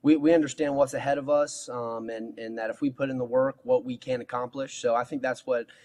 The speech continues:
uh, you know, everyone's mindset truly is, is that everyone's hungry, and, um, you know, we know we can accomplish more.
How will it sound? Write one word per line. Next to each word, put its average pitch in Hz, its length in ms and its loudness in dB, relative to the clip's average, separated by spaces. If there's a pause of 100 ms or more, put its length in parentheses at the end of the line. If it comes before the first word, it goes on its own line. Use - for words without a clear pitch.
(160)
uh, 110 300 -2
you 113 100 -4
know, 117 60 -2
everyone's 117 360 -2
mindset 120 440 -2
truly 120 360 -6
is, 123 220 -2
is 95 100 -12
that 107 160 -4
everyone's 120 340 -4
hungry, 107 460 -6
and, 101 320 -8
um, 101 240 -4
you 107 80 -10
know, 104 60 -12
we 117 160 -6
know 113 180 0
we 110 140 -6
can 110 100 -12
accomplish 104 460 -6
more. 104 240 -6